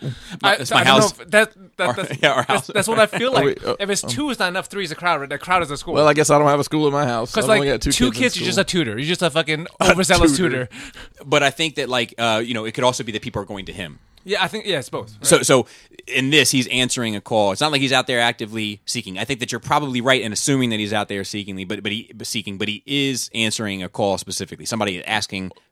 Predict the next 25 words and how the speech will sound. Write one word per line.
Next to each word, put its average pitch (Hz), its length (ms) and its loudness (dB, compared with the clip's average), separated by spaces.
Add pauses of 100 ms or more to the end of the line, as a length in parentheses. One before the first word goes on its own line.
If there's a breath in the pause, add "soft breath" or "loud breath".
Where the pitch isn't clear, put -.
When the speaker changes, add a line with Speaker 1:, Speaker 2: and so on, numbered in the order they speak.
(140)
Speaker 1:
for 104 140 2
him, 104 280 2
and 98 100 -6
he 104 120 -2
is 95 80 -4
coming 107 340 -2
to, 95 400 -6 (200)
to 131 100 -4
respond. 95 480 -4
Speaker 3:
What 131 100 0
if 139 60 -2
Speaker 2:
And, 160 100 0
Speaker 3:
he's, - 100 -6
Speaker 2:
uh, 170 40 -4
you 160 100 -4
Speaker 3:
what 185 60 2
Speaker 2:
think, 202 140 -2
Speaker 3:
if - 40 -4
Speaker 2:
you 160 60 -6
think 202 140 -2
they 190 60 0
had 170 100 0
a, 156 100 -2
c-, - 120 -10
uh, 139 220 -4